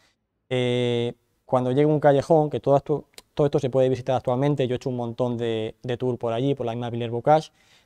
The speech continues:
abate a otro Cromwell, que precisamente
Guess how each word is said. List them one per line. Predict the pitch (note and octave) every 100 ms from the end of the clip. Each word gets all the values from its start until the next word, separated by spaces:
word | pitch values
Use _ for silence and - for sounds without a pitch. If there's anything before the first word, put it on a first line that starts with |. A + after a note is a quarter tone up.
| _
abate | C3 C#3+ D3+ E3 E3
a | D#3
otro | C#3 C#3+ C#3
Cromwell, | - D3+ D#3 D3 C#3+ E3 - _ _ _ _ _ -
que | C3+
precisamente | C3 C#3 D3+ D3 D3+ D#3+ E3 D#3+